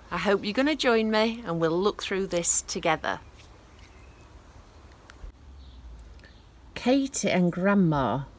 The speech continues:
loved to go on trips together. Sometimes, for a treat, Grandma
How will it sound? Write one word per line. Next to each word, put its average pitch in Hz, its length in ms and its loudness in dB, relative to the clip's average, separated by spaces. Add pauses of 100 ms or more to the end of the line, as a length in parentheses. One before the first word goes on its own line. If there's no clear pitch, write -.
loved 233 480 2
to - 160 -4
go 208 180 4
on 196 200 4
trips - 380 -2
together. 147 560 -4 (840)
Sometimes, 185 1040 2
for 175 360 4
a 156 40 0
treat, 269 640 -2 (380)
Grandma 214 760 4